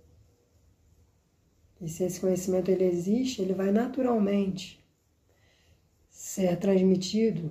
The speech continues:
na interação com o outro, nesse exercício de abertura para o outro.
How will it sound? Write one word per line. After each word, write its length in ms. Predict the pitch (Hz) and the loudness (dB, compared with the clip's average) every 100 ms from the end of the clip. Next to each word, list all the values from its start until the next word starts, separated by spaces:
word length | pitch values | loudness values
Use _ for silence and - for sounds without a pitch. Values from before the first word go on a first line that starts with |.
| - | -10
na 220 | 185 180 190 | -8 -2 0
interação 1080 | 226 226 220 220 208 - - 190 180 160 - _ _ _ | 2 2 2 4 2 0 -4 -2 0 -2 -10 _ _ _
com 120 | - | -6
o 180 | 165 165 | -4 -2
outro, 280 | 160 156 - - _ _ _ _ _ _ _ _ | -2 -6 -16 -20 _ _ _ _ _ _ _ _
nesse 260 | 165 160 180 | -6 -4 -4
exercício 500 | 165 156 196 - 202 | -4 -4 -6 -10 -4
de 80 | |
abertura 1040 | 185 190 202 - - - 233 254 214 160 160 - | -2 2 2 0 -8 -6 0 2 2 2 -4 -10
para 220 | 185 180 | -8 -2
o 80 | 180 | 0
outro. 420 | 170 165 160 - | 0 -2 -6 -12